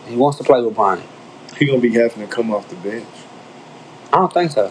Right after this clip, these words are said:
Speaker 2: The only reason why he's not is 'cause he's LeBron.
Speaker 1: LeBron's still good, man.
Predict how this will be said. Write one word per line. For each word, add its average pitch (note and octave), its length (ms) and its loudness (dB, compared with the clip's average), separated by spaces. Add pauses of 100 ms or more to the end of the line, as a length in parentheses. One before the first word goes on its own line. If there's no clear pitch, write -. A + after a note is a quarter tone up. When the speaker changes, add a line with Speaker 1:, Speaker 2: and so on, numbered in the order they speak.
Speaker 2:
The C3+ 100 4
only C#3 160 4
reason B2+ 260 4
why A#2+ 180 4
he's A#2+ 200 2
not A#2+ 240 4
is G#2 120 0
'cause G#2+ 260 0
he's G#2 200 -2
LeBron. F#2+ 400 0 (1160)
Speaker 1:
LeBron's - 440 6
still E3 200 8
good, F4 400 2
man. F3 180 2